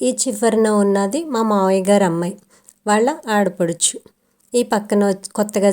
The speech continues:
చేరింది నేను. ఇది రెండవ తరం. మళ్ళీ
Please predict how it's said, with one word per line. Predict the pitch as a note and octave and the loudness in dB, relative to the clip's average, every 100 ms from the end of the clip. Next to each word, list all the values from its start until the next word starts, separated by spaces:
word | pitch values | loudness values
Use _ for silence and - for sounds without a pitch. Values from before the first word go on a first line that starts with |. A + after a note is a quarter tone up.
| G3 | 2
చేరింది | G3 G3 G#3 C#4+ G4 _ - | 0 0 0 -2 -4 _ -4
నేను. | G#3+ G3+ F3+ E3 - _ _ _ - | 2 2 2 0 -6 _ _ _ -6
ఇది | A#3 E4 E4 - | -4 -4 -6 -4
రెండవ | A3 G#3 G3 F#3 | 0 4 4 4
తరం. | F#3 E3 - _ _ _ G3+ | 0 -6 -8 _ _ _ -4
మళ్ళీ | F#3+ G#3 F#4 | 0 0 -2